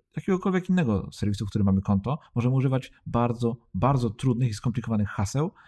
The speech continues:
które są wręcz nie do odgadnięcia przez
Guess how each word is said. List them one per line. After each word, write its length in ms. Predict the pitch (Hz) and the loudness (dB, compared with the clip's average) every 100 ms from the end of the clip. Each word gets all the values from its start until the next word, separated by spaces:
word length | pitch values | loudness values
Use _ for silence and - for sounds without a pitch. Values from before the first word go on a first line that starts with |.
| - | -20
które 240 | - 120 110 | -6 0 0
są 340 | 120 113 104 - | 2 0 -2 -2
wręcz 340 | 113 113 - | 0 0 0
nie 160 | 110 151 | 2 4
do 140 | 117 | 2
odgadnięcia 720 | 104 104 98 98 90 113 226 - _ | 2 2 4 4 4 0 -4 -6 _
przez 540 | - 98 95 - - | -6 -2 -2 -4 -20